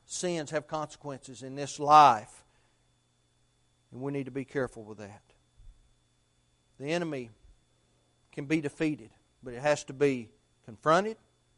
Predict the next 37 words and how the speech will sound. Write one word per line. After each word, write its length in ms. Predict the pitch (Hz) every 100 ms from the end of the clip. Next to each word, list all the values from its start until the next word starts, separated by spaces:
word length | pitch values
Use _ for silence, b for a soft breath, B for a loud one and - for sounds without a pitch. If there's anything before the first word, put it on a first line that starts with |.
| _ _
It 40 | 127
has 180 | 143
to 60 | 143
be 120 | 143
controlled. 720 | - 120 - 165 180 185 175 151
And 100 | 127
I 60 | 156
want 240 | 180 175
us 120 | 156
to 120 | - 131
notice, 560 | 147 180 156 - - - _ _
and 120 | 127 151
this 200 | 165 170
maybe 260 | 160 151
is 140 | 143 139
a 60 |
little 220 | 143 156
bit 320 | 139 147 135 - _ _ _
odd, 400 | 139 180 175 156
but 120 | 143 147
I 120 | 156
noticed 580 | 165 170 160 147 - - - _ _ _ _
in 160 | 156 143
the 80 |
text 540 | 135 170 180 160 - - 135
that 200 | 151 143
the 80 | 156
enemy 340 | 156 180 185
was 180 | 175 175
commissioned. 640 | - 185 185 - 120 95 _ _ _ _ _ _ _ _ _ _ _ _ _ _ _ _ _ _ _ _ _ _ _ -
Joshua 500 | 151 220 - 139 139
required 760 | 131 - - 202 254 113 113
something 480 | - 123 101 113 101 123
from 180 | 113
them, 280 | 110 110 117
didn't 180 | 139 -
he? 120 | 101